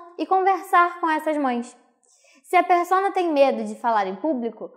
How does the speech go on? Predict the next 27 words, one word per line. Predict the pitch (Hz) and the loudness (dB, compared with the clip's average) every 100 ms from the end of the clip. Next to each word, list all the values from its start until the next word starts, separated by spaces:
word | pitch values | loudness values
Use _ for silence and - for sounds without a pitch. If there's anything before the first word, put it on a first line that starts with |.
| _ _ | _ _
procura | 349 381 381 415 392 | -2 0 2 4 4
ir | 370 | 4
a | 403 | 4
um | 415 285 | 4 2
grupo | 320 403 427 - 226 | 4 4 4 0 -2
de | 226 | 0
pessoas | 339 359 285 285 | -2 2 2 0
que | 311 | 0
querem | 349 294 | 2 2
falar | 330 330 349 | 2 2 2
em | |
público. | 381 403 392 381 | 2 2 2 0
Sim, | 359 415 | -2 -2
é | 539 494 | 0 2
verdade, | 415 330 330 381 339 | 2 4 6 6 4
você | 302 311 | 0 -2
pode | 302 294 302 | 2 2 2
procurar | - 302 277 247 220 240 - | -4 -4 0 2 2 0 -8
se | - | -4
manter | 285 285 320 320 | 0 0 0 2
perto | 226 285 - 339 - | 2 2 -2 -12 -12
de | - | -6
pessoas | - 339 339 302 311 | -2 0 2 0 0
que | 370 | -4
falem | 359 320 285 339 320 254 - 208 226 | 0 4 4 4 2 -2 -2 -4 0
e | 254 | 2
ou | 247 254 | 4 2